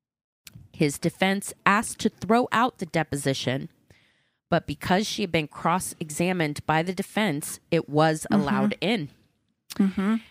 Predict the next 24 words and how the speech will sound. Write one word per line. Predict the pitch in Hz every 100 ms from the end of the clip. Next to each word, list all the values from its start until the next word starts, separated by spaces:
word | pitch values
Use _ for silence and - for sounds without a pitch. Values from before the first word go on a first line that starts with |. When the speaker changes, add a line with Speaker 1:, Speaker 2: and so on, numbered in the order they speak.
| _
Speaker 1:
And | - 175 165
this | 170
would | 175 165
be | 175
the | 160 170
very | 143 143 180 202 226
first | - - 214 208 - - -
time | - 220 165 143 160 _ _ _
in | - 170
our | 175 180
nation's | 175 170 175 165
history | 175 175 - 139 135 143 _ _
that | 147 -
someone | - 196 190
Speaker 2:
Wow. | 185 185 185 180 180 -
Speaker 1:
would | - 160
testify | - 170 170 - 156 143 143
at | 143
their | 139 -
own | 139 135 147 -
murder | 156 147 135 135
trial. | - -
Speaker 2:
Posthumously. | - 196 - - 185 185 180 - 185 185 185 -
Wow. | 190 185 185 180 180 175